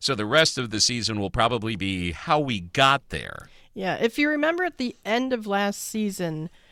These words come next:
Speaker 2: that one robot guy that was, uh, a member of the crew, whose name I cannot remember the robot's name.
Speaker 1: They said it in the trailer, and I can't remember it either. But
Speaker 2: Yeah,
Speaker 1: okay.
Speaker 2: I don't remember. Um, like,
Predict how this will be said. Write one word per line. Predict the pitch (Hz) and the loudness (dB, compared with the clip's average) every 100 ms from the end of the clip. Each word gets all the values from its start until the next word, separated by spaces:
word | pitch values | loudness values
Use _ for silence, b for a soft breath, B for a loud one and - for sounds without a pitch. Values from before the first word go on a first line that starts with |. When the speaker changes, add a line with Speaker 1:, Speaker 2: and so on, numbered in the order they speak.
| b b | b b
Speaker 2:
that | - 190 | -2 0
one | 214 240 247 233 | 0 0 -2 -4
robot | - 202 220 208 175 175 | -4 0 2 2 0 0
guy | 156 143 143 175 _ _ _ _ | -2 -2 -2 -6 _ _ _ _
that | 175 | -4
was, | 160 175 - - - - | -4 -4 -8 -16 -18 -8
uh, | 151 143 98 - _ _ _ _ _ _ _ _ _ _ _ _ 196 | -4 -4 -6 -16 _ _ _ _ _ _ _ _ _ _ _ _ -2
a | |
member | 185 190 196 | 0 0 0
of | 180 | -2
the | 170 | -4
crew, | - - 190 147 135 | -6 -4 -2 -2 -4
whose | 170 170 165 | -8 -8 -6
name | 214 175 | -4 -6
I | |
cannot | - 202 190 - | -8 -8 -6 -6
remember | - 170 165 | -8 -8 -10
the | 170 | -10
robot's | 156 151 - - - | -10 -8 -12 -14 -14
name. | - - - _ _ _ _ _ _ - | -14 -16 -20 _ _ _ _ _ _ -4
Speaker 1:
They | 135 | 2
said | 135 - 233 | 4 4 2
it | 190 160 | 0 -2
in | 147 | -2
the | 127 | -2
trailer, | - 139 117 98 | 2 2 4 2
and | 98 | 2
I | 107 | 0
can't | - 117 - | -2 -4 -4
remember | 98 95 90 | -4 -4 -4
it | 87 | -4
either. | 85 82 73 | -4 -6 -6
But | 196 | -4
Speaker 2:
Yeah, | 180 | -4
Speaker 1:
okay. | |
Speaker 2:
I | 175 180 | -2 -4
don't | 160 | -6
remember. | - 156 - - b b b b | -8 -10 -12 -16 b b b b
Um, | 208 208 - - | 2 2 0 -2
like, | 208 | -2